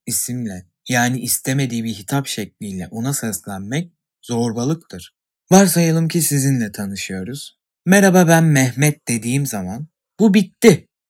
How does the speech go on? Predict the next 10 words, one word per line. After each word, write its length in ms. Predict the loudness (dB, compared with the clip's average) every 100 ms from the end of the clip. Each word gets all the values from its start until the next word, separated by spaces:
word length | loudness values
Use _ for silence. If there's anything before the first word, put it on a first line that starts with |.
| _ 0
İsmim 520 | 2 2 -2 0 2
Mehmet. 500 | 2 0 -2 -4 -4 _ _ _
Zaten 460 | 2 4 4 2 2
ben 120 | 2
sana 320 | 2 0 0
bilmen 380 | -2 0 2 4
gereken 440 | 2 0 -4 -4
ismi 380 | 0 0 -2 -4
tanışırken 600 | -2 -2 -2 -6 -2 0
söyledim." 680 | 6 8 8 8 4 -2